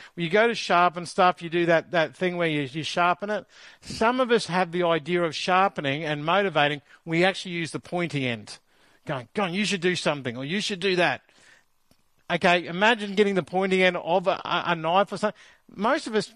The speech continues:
don't like that. Like, I, I would say all of us, but I just don't know of you that well. But the thing is, the, the, most of us don't like getting the pointy end of something. We don't like sitting on a, a, a needle on our couch. We don't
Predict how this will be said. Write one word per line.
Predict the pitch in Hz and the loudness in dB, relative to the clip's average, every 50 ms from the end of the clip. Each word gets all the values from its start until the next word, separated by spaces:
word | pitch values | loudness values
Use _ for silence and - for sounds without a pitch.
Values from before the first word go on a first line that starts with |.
| _ - | _ 0
don't | 190 160 180 175 | 0 0 0 -2
like | 175 208 269 320 247 | 0 0 0 0 0
that. | - 147 107 95 - - _ _ _ _ _ _ _ _ _ _ _ _ - | -2 -2 -4 -4 -10 -18 _ _ _ _ _ _ _ _ _ _ _ _ -4
Like, | 190 185 185 190 185 165 143 | 0 2 2 2 0 -2 -6
I, | 156 165 175 180 | -8 -6 -6 -4
I | 185 170 190 196 | -2 0 0 2
would | 196 202 180 | 2 0 2
say | - 226 226 226 | 4 4 4 4
all | 208 208 214 214 202 | 4 2 2 2 2
of | 170 175 | 2 2
us, | 226 220 - | 0 -2 0
but | - 175 170 | 0 2 2
I | 175 | 2
just | 175 190 175 - | 2 0 -4 -2
don't | - 180 165 170 170 | 0 0 0 2 0
know | 175 170 170 165 170 | 0 0 0 0 -2
of | 160 | -2
you | 165 160 147 | -2 0 2
that | 151 165 156 160 | 2 0 0 2
well. | 185 254 277 226 151 139 | 2 4 4 4 4 4
But | 160 170 170 170 | 4 2 2 2
the | 185 190 | -2 -2
thing | 175 220 214 220 | -2 0 0 0
is, | 208 165 - - - - - - - - - - | 0 -2 -4 -10 -18 -20 -20 -20 -20 -20 -20 -6
the, | - 208 214 190 | -2 -2 -2 -2
the, | 123 110 - 170 - - | -4 -8 -10 -12 -12 -12
most | - - 208 226 254 285 269 285 | -10 -6 -2 0 0 0 0 0
of | 311 | -2
us | 294 - | 0 2
don't | - 240 226 214 196 190 | 2 2 2 2 0 2
like | 196 208 226 214 - | 2 2 2 2 2
getting | 220 202 196 185 | 0 0 2 0
the | 180 | -2
pointy | - - 208 214 214 202 180 175 | -2 -4 -4 -2 0 0 2 2
end | 190 220 240 240 | 2 2 2 0
of | 233 185 | 0 0
something. | - 196 165 151 139 127 123 110 113 - _ _ _ _ _ _ _ _ _ _ | 0 -2 -2 -2 -2 -6 -8 -10 -10 -14 _ _ _ _ _ _ _ _ _ _
We | - 175 196 | -4 0 2
don't | 226 233 220 208 | 2 2 2 2
like | 202 208 190 - | 2 2 2 0
sitting | - - 220 220 226 220 | -2 0 2 2 4 4
on | 208 180 | 4 4
a, | |
a, | 165 135 160 165 156 147 165 | 2 2 2 0 0 0 0
a | 160 | -2
needle | 165 180 208 226 233 220 180 165 | 2 2 2 4 4 4 4 4
on | 160 156 | 2 2
our | 156 147 143 135 | 2 2 0 -2
couch. | - - 202 208 196 175 139 - - - | -2 2 4 4 4 4 2 -2 -6 -6
We | 180 170 | 0 2
don't | 202 202 208 208 175 | 4 4 4 2 -2